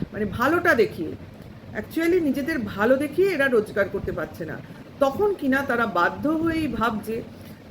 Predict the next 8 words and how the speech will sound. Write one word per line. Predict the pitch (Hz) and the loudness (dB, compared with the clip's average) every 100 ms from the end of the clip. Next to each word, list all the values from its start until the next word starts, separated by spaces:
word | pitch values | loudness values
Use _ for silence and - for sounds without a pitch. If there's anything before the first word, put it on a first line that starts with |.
| - | -4
যে | 208 196 - | 0 0 2
এতটা | 208 208 294 320 - | -2 0 0 0 2
পথ | 247 311 311 | 2 2 2
যখন | 277 277 285 | 0 2 0
আমরা | 269 269 | 2 2
চলেই | 262 262 247 349 349 | 2 2 4 6 6
এসছি, | 269 - - 185 - - - | 4 0 -6 -6 -10 -20 -8
তখন, | 240 240 277 262 | -6 -4 -2 -2